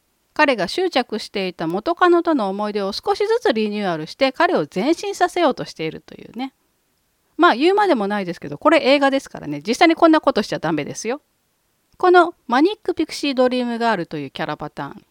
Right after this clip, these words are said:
一番最初にそう呼ばれたヒロインがいます。それが二千五年エリザベスタウンという映画の中で、キルスティン・ダンストが演じるヒロインです。キャビンアテンダントのクレア、ここもキャビンアテンダントですね。多いですね。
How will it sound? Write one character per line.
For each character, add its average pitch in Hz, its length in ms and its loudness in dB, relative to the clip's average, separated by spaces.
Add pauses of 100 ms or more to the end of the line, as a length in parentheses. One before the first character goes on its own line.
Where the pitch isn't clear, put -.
一 359 220 -2
番 427 200 6
最 370 200 4
初 359 100 -2
に 320 140 6
そ 277 240 6
う - 20 6
呼 254 60 4
ば 247 140 2
れ 240 120 -2
た 226 240 0
ヒ 233 100 -4
ロ 208 120 2
イ 165 120 -2
ン 143 40 -12
が 143 100 -14
い 135 80 -10
ま 143 160 -14
す。 - 220 -20 (680)
そ 220 160 -4
れ 208 80 0
が 196 140 -4
二 208 140 -4
千 392 320 0
五 214 140 -4
年 180 240 -2
エ 190 120 -2
リ 285 100 -2
ザ 381 140 0
ベ 381 100 0
ス - 100 -10
タ 349 180 0
ウ 311 100 2
ン 233 40 -2
と 185 140 -4
い 175 40 -2
う - 20 -2
映 175 180 -2
画 175 100 -2
の 165 100 -4
中 170 260 -4
で、 151 160 -10 (180)
キ 349 120 0
ル 440 100 2
ス - 40 -14
テ 440 100 0
ィ 427 60 -2
ン・ 427 40 -4
ダ 427 160 4
ン - 20 -4
ス - 60 -10
ト 226 100 2
が 190 100 0
演 170 100 -2
じ 170 100 -6
る 175 80 -10
ヒ 180 120 -8
ロ 175 140 -2
イ 151 100 -6
ン 135 60 -14
で 156 140 -16
す。 - 160 -20 (580)
キ - 140 -2
ャ 240 40 2
ビ 330 200 2
ン 359 60 2
ア 359 80 0
テ 392 200 0
ン 330 80 4
ダ 214 140 0
ン 185 40 -6
ト - 120 -18
の 151 100 -8
ク - 200 -4
レ 302 180 2
ア、 151 200 0
こ 208 100 -8
こ 302 120 4
も 302 100 6
キ 294 100 -2
ャ 254 40 4
ビ 247 120 -2
ン 247 60 2
ア 240 60 2
テ 233 160 -4
ン 185 60 -2
ダ 147 80 -4
ン 131 60 -12
ト - 80 -14
で - 100 -14
す - 100 -14
ね。 143 100 -12
多 302 180 2
い 269 40 2
で 165 100 -4
す - 140 -12
ね。 156 200 -10